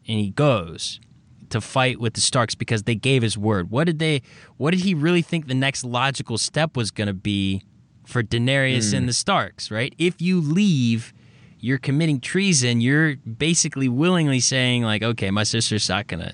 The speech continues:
Speaker 1: you know, she's, she's not gonna have the throne." I mean, maybe he was optimistic and thinking they're not gonna kill her, but, I mean,
Speaker 2: Yeah.
Speaker 1: why have him leave? Like, if it was all for Cersei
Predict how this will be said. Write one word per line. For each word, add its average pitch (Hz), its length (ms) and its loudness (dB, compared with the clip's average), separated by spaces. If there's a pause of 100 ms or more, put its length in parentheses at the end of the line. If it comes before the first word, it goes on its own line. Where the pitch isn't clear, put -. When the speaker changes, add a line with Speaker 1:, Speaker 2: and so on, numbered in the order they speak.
(120)
Speaker 1:
you 98 100 -4
know, - 160 -6 (180)
she's, 107 300 -4 (120)
she's - 140 -2
not 117 160 0
gonna 110 120 -6
have 113 180 -2
the - 80 -10
throne." 113 420 0
I 107 40 0
mean, 113 180 0
maybe 120 240 2
he 123 160 0
was 113 160 0
optimistic 123 720 -2
and 113 100 -4
thinking 113 300 -2
they're 110 80 -4
not 110 340 -4
gonna 110 140 -8
kill 113 300 -2
her, 107 120 0 (480)
but, 107 320 0 (1000)
I 143 80 -2
mean, 131 400 0 (220)
Speaker 2:
Yeah. 95 420 0 (460)
Speaker 1:
why 139 320 -2
have 139 280 -2
him 107 340 -4
leave? 117 300 -2
Like, 101 180 -4
if 120 120 -2
it 147 140 -2
was 139 200 0
all 151 220 2
for 135 180 -2
Cersei 120 600 0